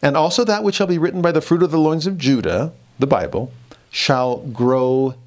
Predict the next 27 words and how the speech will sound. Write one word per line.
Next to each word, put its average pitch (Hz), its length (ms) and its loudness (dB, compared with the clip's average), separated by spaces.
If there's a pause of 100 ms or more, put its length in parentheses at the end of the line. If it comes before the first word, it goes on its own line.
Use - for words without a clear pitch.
together." 110 800 -2 (640)
Again, 113 200 -2
if 107 100 -4
we're 107 80 -2
thinking 127 320 0
of 95 180 -6
branches 120 680 0
here, 87 320 -4
the 120 140 0
branch 143 400 0
of 147 80 0
the 123 80 -2
tree 160 260 0
of 123 120 0
life 143 320 0
that's 113 200 -8
extending 156 800 0
out 147 420 -2
and 135 180 -2
hardening 147 800 0
into 151 480 2
an 127 100 0
iron 131 520 -2
rod, 123 480 -2 (440)
you 135 160 2
see 175 280 0
these, 156 400 0